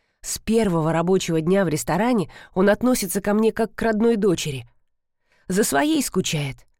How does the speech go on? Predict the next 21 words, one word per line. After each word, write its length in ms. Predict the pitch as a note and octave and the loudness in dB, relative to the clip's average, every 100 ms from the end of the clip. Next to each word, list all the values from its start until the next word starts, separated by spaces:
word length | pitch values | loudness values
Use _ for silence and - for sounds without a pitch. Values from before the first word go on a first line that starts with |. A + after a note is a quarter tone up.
| - | -4
вот 220 | B3+ F#4 | 0 2
и 40 | |
нашёл 360 | A3 D#3+ - B3+ | 2 2 2 2
во 120 | F3 | 2
мне 220 | D3 F3+ | 0 0
отраду. 420 | D3 D#3 D3 C#3+ B2+ - _ _ _ _ _ _ _ _ _ _ _ | 0 -2 -4 -4 -8 -14 _ _ _ _ _ _ _ _ _ _ _
После 300 | - F4 B3+ | -2 0 2
развода 380 | A#3 A#3 C4+ A#3+ | 2 2 2 2
родителей 480 | B3 A3+ D4 B3 A3+ | 2 2 0 0 0
Славка 380 | - C4 C4 A#3+ | 2 0 0 0
уехала 500 | A#3+ B3 C4 B3 A#3 | 2 2 0 0 -2
с 120 | - | 0
матерью 420 | B3+ B3 A#3+ A#3 | 0 2 0 0
за 120 | A3 | 0
границу 540 | A3+ A#3+ B3 C#4+ - F#3 | 2 2 2 0 0 0
и 60 | |
больше 300 | F#3 F#3+ - | 2 2 2
не 100 | A3 | 0
возвращалась 680 | A3 A3 A3 - C#4+ G#3 - | 2 2 0 0 0 0 -2
к 60 | |
нему. 340 | F#3+ F3 E3 | 0 2 0